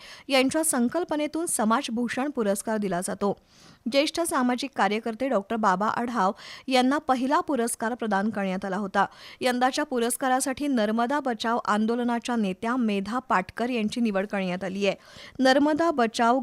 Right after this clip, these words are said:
घर बचाव, घर बनाव, सिंगूर, नंदीग्राम, लवासा अशा अनेक आंदोलनातून त्यांनी सर्वसामान्य लोकांना न्याय मिळवून दिलाय.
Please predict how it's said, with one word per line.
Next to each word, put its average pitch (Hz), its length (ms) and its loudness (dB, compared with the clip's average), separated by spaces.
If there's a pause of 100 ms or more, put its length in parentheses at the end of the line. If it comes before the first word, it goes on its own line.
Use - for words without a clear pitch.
घर 262 240 0
बचाव, 220 520 2
घर 247 300 0
बनाव, 208 360 4 (280)
सिंगूर, 240 520 6 (140)
नंदीग्राम, 240 800 6 (140)
लवासा 233 500 4
अशा 240 300 2
अनेक 233 240 2
आंदोलनातून 254 680 2
त्यांनी 214 340 2 (480)
सर्वसामान्य 262 800 4
लोकांना 226 480 2
न्याय 226 280 4
मिळवून 196 320 4
दिलाय. 196 260 2